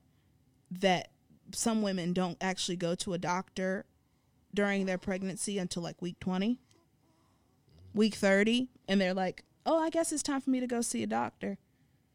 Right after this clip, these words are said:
And I mean, I, I know how healthcare is in America. Like, it's not easy, you know, like, if, for, especially for women who've had babies before, if they know they're pregnant, they're like, "Oh, I know how this goes. Like, shoot,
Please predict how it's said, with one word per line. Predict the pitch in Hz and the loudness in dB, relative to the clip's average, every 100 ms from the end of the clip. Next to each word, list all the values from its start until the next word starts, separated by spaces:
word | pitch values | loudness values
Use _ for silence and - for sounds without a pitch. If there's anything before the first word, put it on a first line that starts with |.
| _ _ _ - | _ _ _ 4
And | 233 | 6
I | 247 | 6
mean, | 247 - | 4 4
I, | 175 - | 0 2
I | 190 214 | 2 4
know | 226 | 4
how | 233 247 | 4 2
healthcare | 254 247 277 247 | 2 -2 -2 0
is | 240 | 0
in | 233 | 0
America. | 220 220 233 226 180 | 0 0 -4 -4 -4
Like, | 180 185 | -4 -4
it's | 214 | -2
not | 214 190 | -2 -2
easy, | 208 202 170 165 | -2 -2 -4 -6
you | 190 | 2
know, | 202 190 190 | 2 2 -2
like, | 180 165 - - - 214 _ | -2 -4 -6 -16 -20 -20 _
if, | - 85 165 185 | -20 -10 -4 -4
for, | - | -2
especially | 202 226 220 226 | -2 0 0 -2
for | 226 208 | -2 -2
women | 202 196 | 0 2
who've | 202 | 2
had | 220 180 | 0 -2
babies | 196 175 180 185 | -2 -2 -4 -6
before, | 180 - 196 160 185 - - | -8 -4 -4 -4 -6 -16 -12
if | 190 | -2
they | 208 | 0
know | 226 | 2
they're | 208 | -2
pregnant, | 208 233 220 190 | -2 -2 0 -2
they're | 190 | -4
like, | 202 214 | -4 -4
"Oh, | 311 | -4
I | 330 | -4
know | 320 | -6
how | 277 | -6
this | 269 | -6
goes. | 262 269 294 | -2 0 2
Like, | 294 262 277 | 2 0 0
shoot, | 359 302 | -2 -4